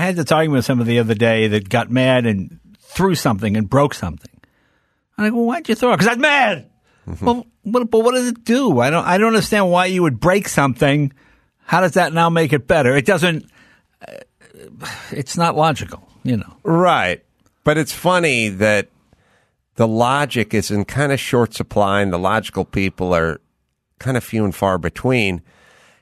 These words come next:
Speaker 2: Do you think that your disposition is aided by the fact that you live in a mechanical world?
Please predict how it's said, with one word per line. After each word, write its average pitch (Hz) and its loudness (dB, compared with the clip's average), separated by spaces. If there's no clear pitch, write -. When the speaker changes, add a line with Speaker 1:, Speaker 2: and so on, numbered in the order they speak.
Speaker 2:
Do 151 0
you 214 0
think 165 -2
that 123 0
your 123 2
disposition 120 0
is 104 -2
aided 135 0
by 113 2
the 101 -2
fact 110 -4
that 107 -4
you 110 -2
live 107 0
in 104 0
a 98 0
mechanical 98 -4
world? 87 -4